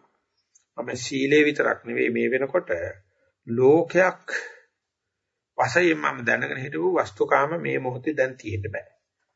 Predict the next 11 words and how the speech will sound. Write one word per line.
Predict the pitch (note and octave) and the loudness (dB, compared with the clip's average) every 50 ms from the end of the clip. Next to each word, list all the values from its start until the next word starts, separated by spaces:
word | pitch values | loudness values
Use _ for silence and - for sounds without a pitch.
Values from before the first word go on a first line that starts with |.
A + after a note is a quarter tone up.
| _ _ _ _ _ _ _ _ _ - | _ _ _ _ _ _ _ _ _ 4
ඒ | C#3+ | 6
විතරක් | D#3 E3 E3 F3 D#3+ D#3 - | 6 6 6 4 2 2 -4
නෙවෙයි | - F3+ F#3 E3+ C#3+ | -4 -2 2 2 2
වස්තුකාම | A#2+ A2+ - - E3 D3+ - E3 E3 E3 E3 D#3+ | 2 2 -2 -6 -6 -4 -2 0 0 0 -2 -2
පිළිබඳව | - D#3+ E3+ E3+ E3 F3 E3+ F3 F3 G3 F#3+ F3+ F#3+ F#3 F3 - | -4 -4 -2 0 0 0 0 0 0 -2 -2 0 2 0 0 0
සංඥා | - - - - B2+ B2+ C3 C#3+ D3+ F3 F3+ F3+ F3 | -2 -6 -6 -6 -8 -8 -8 -8 -4 -2 0 0 0
ලේසය, | D3 B2 B2+ C3+ D3+ E3 D#3+ - F#3 G3 A3 | 0 2 2 4 4 4 2 2 0 0 0
එහෙම | A#3 A3 - B2 B2+ | 0 0 -2 -4 -4
නැත්නම් | C3 C3 B2 - B2 A2+ A2 | -4 -6 -4 -4 -6 -6 -4
මතකය, | G#2+ A2 A2 A#2+ - D3+ C#3+ - F#3 F#3+ G3+ A3+ B3+ - _ _ _ _ _ _ _ _ _ _ _ _ | -4 -4 -4 -4 -4 -8 -2 0 4 4 4 4 4 0 _ _ _ _ _ _ _ _ _ _ _ _
අ, | C3+ C3 | -4 0